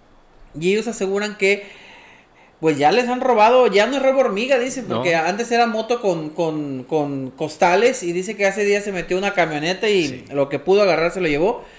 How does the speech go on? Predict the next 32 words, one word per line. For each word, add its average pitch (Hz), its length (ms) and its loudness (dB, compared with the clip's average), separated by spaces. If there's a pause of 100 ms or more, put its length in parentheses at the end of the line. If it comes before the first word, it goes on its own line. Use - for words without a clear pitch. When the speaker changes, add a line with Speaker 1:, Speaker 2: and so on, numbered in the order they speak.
(180)
Speaker 1:
que 208 80 0
han 254 120 2
pedido 254 300 0
apoyo 208 320 -2
a 202 40 -4
seguridad 156 420 -2
pública 180 320 -2
y 170 40 -2
que 156 80 -10
seguridad 151 340 -2
pública 170 300 -4
les 139 160 -4
dice 160 240 -6
que, 156 80 -8
pues, 127 220 -12
uno, 214 200 -6
no 202 180 -6
tienen 220 200 -2
unidades, 160 520 2 (420)
y 160 80 -2
dos, 226 260 2
que 196 160 -2
no 180 120 -4
hay 208 100 -2
un 220 100 -8
convenio 185 600 -2 (240)
entre 139 220 -10
los 131 120 -6
productores 160 800 -4
y 123 100 -8
el 117 100 -10
cabildo 196 540 -4